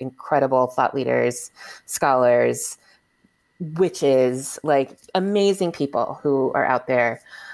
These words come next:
and just start to read it and just start to be curious about the reactions that you have, and then follow those reactions and see where it goes, and then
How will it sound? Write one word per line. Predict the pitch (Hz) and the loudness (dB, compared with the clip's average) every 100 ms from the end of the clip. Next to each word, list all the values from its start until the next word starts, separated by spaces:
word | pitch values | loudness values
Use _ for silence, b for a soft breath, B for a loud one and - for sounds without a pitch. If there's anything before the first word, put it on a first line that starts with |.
| B | B
and | 202 208 | 0 2
just | 240 240 - - _ _ _ _ _ _ _ | 2 0 -12 -18 _ _ _ _ _ _ _
start | - 262 254 | -2 0 2
to | |
read | 262 269 | 2 4
it | 226 | 2
and | 226 | 2
just | 240 - - - | -2 -4 -14 -2
start | 262 240 | 0 0
to | 233 | 0
be | 233 | -6
curious | 226 240 269 175 - - | -2 0 2 2 -2 -4
about | 175 175 175 | 0 0 0
the | 170 | 0
reactions | 165 170 180 165 | 2 0 -2 -4
that | - | -2
you | 160 185 | 0 0
have, | 180 156 170 254 - _ _ b b b b b _ _ | 2 2 2 0 -4 _ _ b b b b b _ _
and | 190 196 | 0 4
then | 208 208 | 4 2
follow | - 196 208 208 208 202 202 | 0 4 6 6 6 6 4
those | 196 190 196 | 4 2 2
reactions | 190 196 247 - - - - - | 2 2 0 -8 -14 -16 -16 -8
and | 170 | -8
see | - 202 | -4 -2
where | 190 175 | 0 0
it | |
goes, | 202 202 180 | 2 2 2
and | 160 | 0
then | 160 170 | 0 0